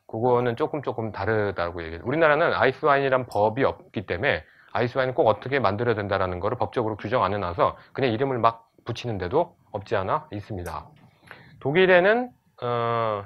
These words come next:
주로 이제 리슬링이라고 하는, 어, 포도로 많이 만들고요. 어, 캐나다에는 비달이라고 하는, 어, 포도로 많이 만들어요.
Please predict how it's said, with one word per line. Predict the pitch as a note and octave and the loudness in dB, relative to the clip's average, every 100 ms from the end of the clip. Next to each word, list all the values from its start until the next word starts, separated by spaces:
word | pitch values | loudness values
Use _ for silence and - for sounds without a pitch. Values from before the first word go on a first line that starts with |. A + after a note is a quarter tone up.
| - | -8
주로 | B2+ C#3+ | -2 -2
이제 | A2 A2+ A2+ G#2+ | 0 0 0 0
리슬링이라고 | A#2+ C#3 - E3+ E3 D#3+ D#3 A#2+ A2+ G#2+ | -4 -6 -4 0 2 2 0 2 2 2
하는, | A2+ A2+ G#2 F#3 - - _ - - _ - | -2 -2 -4 -6 -10 -20 _ -20 -20 _ -6
어, | G#2+ G#2 | -4 -4
포도로 | - C#3 C3+ C3 C3 | -4 0 2 2 2
많이 | G#2+ F#2+ G#2 | 2 0 0
만들고요. | F2 F2+ F#2 F#2+ B2 D#2+ - _ _ _ - | -2 -4 -6 0 0 0 -6 _ _ _ -8
어, | G#2 G#2 G#2 | -4 -4 -4
캐나다에는 | - F3+ F3+ D#3 C3 B2 E3+ D#3 | -2 2 4 6 4 4 0 -2
비달이라고 | B2 C3+ D#3 C#3+ A#2+ G#2 F#2+ | -4 6 8 8 4 2 2
하는, | F#2 B2 G3+ - - _ - | -2 -2 -4 -6 -20 _ -10
어, | F#2+ | -8
포도로 | B2+ B2 A2 | -4 -4 -2
많이 | F#2 F2+ | -2 -2
만들어요. | E2+ D#2+ E2 E2 | -6 -8 -10 -10